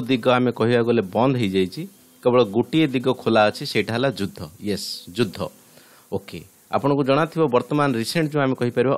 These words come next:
ଅଗଷ୍ଟ ଅଣତିରିଶ ତାରିଖ ଆଉ ତିରିଶ ତାରିଖ ଦିନ କ୍ଲାସ୍ ହେଇଥିଲା କିମ୍ବା ଯୁଦ୍ଧ ହେଇଥିଲା ଭାରତୀୟ ସୈନିକ ଆଉ ଜାପାନ, ଚାଇନା ସୈନିକ ଭିତରେ।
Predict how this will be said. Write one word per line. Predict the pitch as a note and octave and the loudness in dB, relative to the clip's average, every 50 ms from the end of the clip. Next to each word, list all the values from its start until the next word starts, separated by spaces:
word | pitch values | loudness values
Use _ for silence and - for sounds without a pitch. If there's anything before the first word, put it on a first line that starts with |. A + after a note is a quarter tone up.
| - A2+ | 0 0
ଅଗଷ୍ଟ | A2+ G#2+ B2+ C3+ C3+ - - A#2 | 0 2 0 0 0 -2 -2 -2
ଅଣତିରିଶ | A#2 A2+ G2+ - D#3 D3 D3+ - - | -2 -2 -2 -2 -4 -6 -6 -2 -2
ତାରିଖ | C#3+ B2+ C#3 C3 C3+ | -2 -2 -2 -2 -2
ଆଉ | B2+ B2+ - - | -2 -2 -2 -2
ତିରିଶ | D#3 B2+ A#2 - - | -2 -2 -2 0 0
ତାରିଖ | C#3 A#2+ A2+ G#2 G2+ | 0 0 0 -2 -2
ଦିନ | A#2 A#2+ A#2 - | -2 -4 -2 0
କ୍ଲାସ୍ | - G#2+ A2 C3 - - | 2 4 4 4 2 0
ହେଇଥିଲା | B2 A#2+ G2+ - A2 A#2 A#2+ - | -4 -4 -4 -4 -6 -6 -6 -4
କିମ୍ବା | A#2 A#2 A2+ F#2 | -2 -2 -2 -2
ଯୁଦ୍ଧ | G2 G#2+ G2+ - | -2 -4 -4 -2
ହେଇଥିଲା | C#3 C#3 A#2+ G2 - A2+ A2+ G#2 - - | 0 0 0 0 0 -2 -2 -2 0 -2
ଭାରତୀୟ | A2+ G#2+ B2+ B2+ - C#3+ C3+ - | 0 2 2 0 0 -4 -4 -2
ସୈନିକ | - B2 A2+ A#2 A#2+ - - C3+ | -2 0 0 0 -2 -2 0 0
ଆଉ | C3 B2 G2 | 0 0 0
ଜାପାନ, | - F#2+ - - A#2 F#2+ G2+ F#2+ F2+ F2+ - - - | -2 -2 0 -2 -4 -4 -6 -6 -8 -8 -8 -8 -2
ଚାଇନା | - G#2+ G#2+ A#2+ C3+ C3+ | 0 2 2 2 2 2
ସୈନିକ | - - A#2+ B2 A#2+ A2+ A2+ G2 | 2 2 2 2 2 2 2 0
ଭିତରେ। | F#2+ - G#2+ G2+ | 0 -2 -2 -2